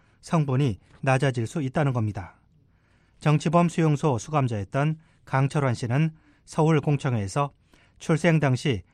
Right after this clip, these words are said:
가장 상위 계층에 속했지만 할아버지가 민족 반역죄로 끌려간 뒤 모든 것이 달라졌다고 증언했습니다.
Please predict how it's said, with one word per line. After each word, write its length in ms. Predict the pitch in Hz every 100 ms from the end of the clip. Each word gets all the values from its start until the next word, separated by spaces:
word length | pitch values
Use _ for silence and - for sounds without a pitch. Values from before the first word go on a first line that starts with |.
| _
가장 480 | - 127 139 143 104 _
상위 440 | - - 156 156 160
계층에 420 | 139 - 147 107
속했지만 680 | - 156 - 113 113 151 156 _ _ _ _
할아버지가 680 | - 156 147 147 131 147 107 - _ _ -
민족 540 | 147 151 147 165 -
반역죄로 680 | - 123 151 156 - 131 110
끌려간 400 | - 160 120 104
뒤 220 | 123 147 - _ _
모든 380 | - 127 135 127
것이 380 | 107 92 156 156 _ _
달라졌다고 840 | - 123 143 151 139 139 110 101 92
증언했습니다. 800 | - 139 113 - 98 92 -